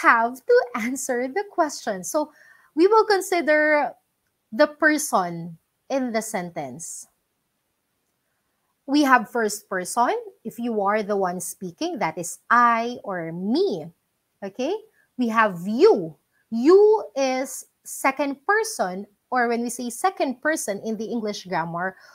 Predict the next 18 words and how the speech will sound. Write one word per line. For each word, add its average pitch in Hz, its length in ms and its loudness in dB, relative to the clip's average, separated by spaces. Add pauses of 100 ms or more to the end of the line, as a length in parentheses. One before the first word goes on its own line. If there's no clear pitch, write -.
(140)
we 330 240 2 (720)
pertain 330 480 0
to 330 100 2
the 285 140 2
one 262 240 2
we're 277 240 -4
talking 254 480 -4
to. 330 240 2
Yung 277 160 -2
kausap 285 480 -2
natin, 302 400 0
you, 233 400 -2
ikaw, 254 640 -2
kayo, 294 560 -4
ikaw. 208 480 -8 (400)
<laughs> - 360 -20
And 294 280 2
we 294 360 0